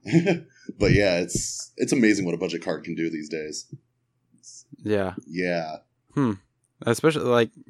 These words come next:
Speaker 2: yeah, the most of the stuff in that, the, the ten series or whatever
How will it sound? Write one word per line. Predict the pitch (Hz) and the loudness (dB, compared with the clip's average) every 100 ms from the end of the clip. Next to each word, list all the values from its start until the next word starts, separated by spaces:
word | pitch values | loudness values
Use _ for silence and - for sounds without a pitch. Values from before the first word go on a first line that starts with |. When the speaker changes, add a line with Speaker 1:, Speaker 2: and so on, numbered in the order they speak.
| - | -2
Speaker 2:
yeah, | 117 107 | 2 2
the | 120 131 | 2 2
most | 139 160 | 4 4
of | 160 | 2
the | |
stuff | - 151 | 4 4
in | 147 | 4
that, | 104 - | 2 0
the, | 120 110 101 98 | 2 4 2 2
the | 110 | 2
ten | 98 120 113 | 2 2 0
series | - 101 98 98 | 2 4 4 4
or | 95 | 2
whatever | 98 95 95 | 2 2 -2